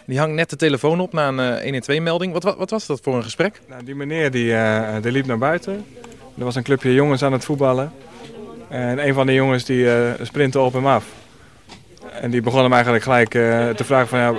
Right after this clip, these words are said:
Speaker 2: wat ben je aan het kijken?" En echt helemaal zonder aanleiding, zegt die meneer. Eh, wordt hij in één keer, eh, beetgepakt door die jongen.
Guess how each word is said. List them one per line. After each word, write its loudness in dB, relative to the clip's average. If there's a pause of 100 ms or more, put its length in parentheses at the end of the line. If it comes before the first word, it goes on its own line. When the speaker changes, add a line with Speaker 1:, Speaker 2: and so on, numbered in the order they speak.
(120)
Speaker 2:
wat 0
ben 4
je 4
aan 4
het 0
kijken?" 2
En -4
echt -8 (180)
helemaal 0
zonder 2
aanleiding, 2
zegt -2
die -2
meneer. 0 (960)
Eh, -12 (280)
wordt 0
hij 2
in 4
één 4
keer, 2
eh, 2
beetgepakt -2
door -2
die 0
jongen. 0